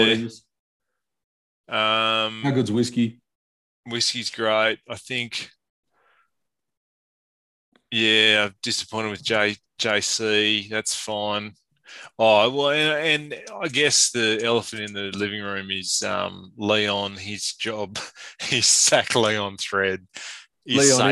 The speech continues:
Speaker 2: safe
Speaker 1: in.
Speaker 2: for now. Um, and I think he's probably proven
Speaker 1: Well, it's
Speaker 2: that.
Speaker 1: Leon in, Cogs out.
Speaker 2: Oh, well, <laughs> actually,
Speaker 1: Ask,
Speaker 2: that is,
Speaker 1: ask Growler.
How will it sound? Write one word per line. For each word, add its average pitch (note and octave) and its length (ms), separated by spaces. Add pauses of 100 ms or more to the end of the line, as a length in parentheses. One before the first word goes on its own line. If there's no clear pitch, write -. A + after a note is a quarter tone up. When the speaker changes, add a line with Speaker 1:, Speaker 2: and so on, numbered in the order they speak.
Speaker 2:
safe B2+ 180
Speaker 1:
in. G#2 120
Speaker 2:
for G2+ 160
now. G#2+ 360 (720)
Um, G#2 640
and A#2+ 160
I A2+ 80
think A2+ 480
he's A2 240
probably G#2+ 560
proven G2+ 480
Speaker 1:
Well, D#3 80
it's F#2+ 80
Speaker 2:
that. F#2 100
Speaker 1:
Leon F3+ 220
in, B2+ 200
Cogs A2 440
out. - 240 (920)
Speaker 2:
Oh, G#2+ 380
well, F2 160
<laughs> A2+ 220
actually, - 320
Speaker 1:
Ask, - 100
Speaker 2:
that G2 180
is, G2+ 60
Speaker 1:
ask C3 280
Growler. D#3 380